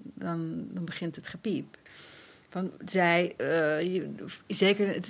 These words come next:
het wordt nu echt wel een stuk beter, maar laten we zeggen, vijf, zes jaar geleden was het discours van, nou ja, maar straks worden mijn trein-, vliegtickets duurder gemaakt of wordt mijn verzekering omhoog, eh, wordt,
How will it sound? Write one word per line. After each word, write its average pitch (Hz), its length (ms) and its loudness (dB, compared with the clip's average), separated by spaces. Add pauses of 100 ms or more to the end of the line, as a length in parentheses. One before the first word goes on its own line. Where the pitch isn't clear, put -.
het 185 140 -6
wordt 214 180 4
nu 262 260 8
echt - 260 0
wel 196 240 6
een 190 60 2
stuk 180 260 -2
beter, 160 300 2
maar 160 240 4
laten 180 180 0
we 185 60 -4
zeggen, - 220 -4
vijf, 185 200 2
zes 180 140 -2
jaar 175 140 2
geleden 196 300 4
was 185 140 0
het 170 100 -8
discours 175 580 0
van, - 120 -8
nou 110 120 -4
ja, 110 60 -4
maar - 160 -4 (380)
straks - 240 -4
worden 185 280 0
mijn 180 260 2 (680)
trein-, 208 420 4
vliegtickets 208 580 -2
duurder 175 300 2
gemaakt 165 420 0
of 170 160 -10
wordt 175 220 -4
mijn 175 220 0
verzekering 208 560 0
omhoog, 165 500 0
eh, 160 720 -2 (540)
wordt, 180 280 -10